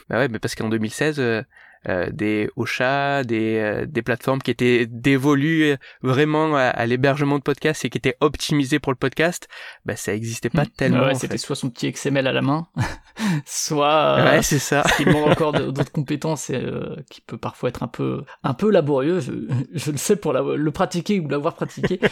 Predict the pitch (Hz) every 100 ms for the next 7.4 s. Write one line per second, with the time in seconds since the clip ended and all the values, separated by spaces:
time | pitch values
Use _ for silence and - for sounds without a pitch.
0 | - 208 - - 139 135 131 127 127 135
1 | 156 143 - 156 143 139 156 160 151 -
2 | 165 170 139 135 135 160 160 156 160 -
3 | 135 139 135 135 143 135 170 131 120 117
4 | - 139 131 139 131 147 143 151 131 131
5 | 139 135 139 127 - 127 - 131 131 120
6 | 135 127 127 139 135 - 123 - 135 131
7 | 127 - 131